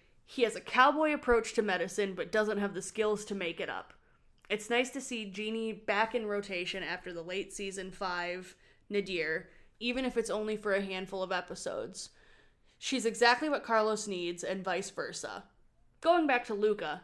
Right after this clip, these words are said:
can we talk about his last rites? He's such an underrated actor, and that scene serves as his unofficial "I've arrived" moment. So good. And finally, what's up with the softcore porn opening music with Rebecca De Mornay's character?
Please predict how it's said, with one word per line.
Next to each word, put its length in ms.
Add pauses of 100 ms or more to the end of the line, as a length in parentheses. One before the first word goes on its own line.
(100)
can 160
we 100
talk 260
about 180
his 140
last 340
rites? 540 (260)
He's 220
such 200
an 80
underrated 540
actor, 440
and 160
that 180
scene 260
serves 360
as 100
his 120
unofficial 600
"I've 220
arrived" 420
moment. 380 (440)
So 340
good. 340 (300)
And 140
finally, 680 (460)
what's 320
up 160
with 140
the 60
softcore 600
porn 280
opening 420
music 320
with 140
Rebecca 320
De 120
Mornay's 440
character? 600